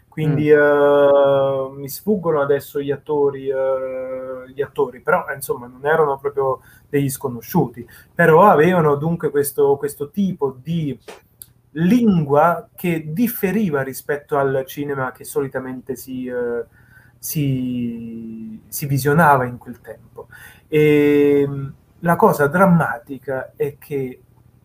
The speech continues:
Speaker 1: La legge della tromba fu visto solo da, da amici, praticamente. E, e Tretti, deluso, decide di, amareggiato, affaticato, insomma, tutta una serie di sventure, decide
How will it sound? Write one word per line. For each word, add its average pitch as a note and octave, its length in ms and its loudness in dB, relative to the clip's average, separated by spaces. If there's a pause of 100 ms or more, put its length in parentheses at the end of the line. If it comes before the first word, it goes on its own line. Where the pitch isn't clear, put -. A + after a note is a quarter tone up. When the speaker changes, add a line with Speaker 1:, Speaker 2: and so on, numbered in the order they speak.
(140)
Speaker 1:
La E3 120 2
legge E3+ 300 2
della D3 200 2
tromba A#2+ 420 -14
fu - 200 -12
visto C#3 460 -4
solo D3+ 340 4
da, B2 360 -4
da A#2 160 -10
amici, D3+ 460 0 (400)
praticamente. - 840 -12 (580)
E, D#3+ 760 2
e F3 160 0
Tretti, A#3 480 2
deluso, A3 760 4
decide E3+ 680 -2
di, C3 880 -6 (280)
amareggiato, B2 800 2
affaticato, C3+ 840 2
insomma, C3 380 -10
tutta - 240 -10
una C3 140 -6
serie C3+ 320 -2
di D#3 180 -6
sventure, D3 760 0
decide D3 640 -4